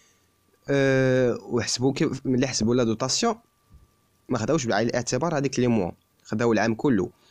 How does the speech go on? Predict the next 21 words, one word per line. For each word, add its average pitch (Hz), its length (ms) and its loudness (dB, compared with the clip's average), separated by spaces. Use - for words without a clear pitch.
دا-، 113 320 0
خداو 110 260 -2
المونطو 113 320 0
اوغ - 160 -6
تاكس 185 280 -4
وضربوه 110 300 0
في 120 160 -4
عشرين 104 260 -2
في - 80 -16
المية. 87 280 -2
يعني، 107 360 0
ابخي 123 220 -6
نشوفوا 151 260 -4
واش 143 140 -2
غنديروا. 98 400 -2
واصلًا، 117 680 0
أه، 104 260 0
لي 110 120 2
فواتور 110 260 0
دو 98 60 0
توريزم 135 500 0